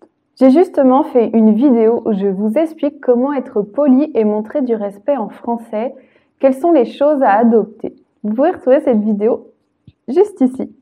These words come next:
Est-ce que la politesse est synonyme de professionnalisme ? Politesse ne veut pas dire professionnalisme. Mais pour être professionnel, il est important d'être poli, bien sûr.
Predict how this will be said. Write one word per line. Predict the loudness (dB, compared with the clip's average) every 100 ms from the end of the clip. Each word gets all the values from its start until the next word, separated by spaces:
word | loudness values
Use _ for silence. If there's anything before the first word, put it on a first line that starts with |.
| _ _ _ 0
Est-ce | 0 4
que | 4
la | 4
politesse | 2 0 4 2 4 2 2 -2
est | -8
synonyme | -6 0 2 2 2 2 0
de | -2
professionnalisme ? | -10 -6 -2 -2 -2 -4 -6 -6 -8 -12 -18 _ _ _ 0
Politesse | 4 4 4 2 2
ne | 0
veut | 0 0
pas | 0
dire | 2 0 0
professionnalisme. | -2 0 0 -2 -6 -6 -10 -14 _ _ _ _ _ _ _ _ 0
Mais | 2
pour | 2 0 -2
être | 0
professionnel, | -2 2 0 0 -2 -2 -2 -2 -2 -4 -4
il | 0 2
est |
important | 0 -2 -4 -4 -4 0
d'être | 0 -2 -2
poli, | 0 0 -2
bien | -8 -14
sûr. | _ -20 -20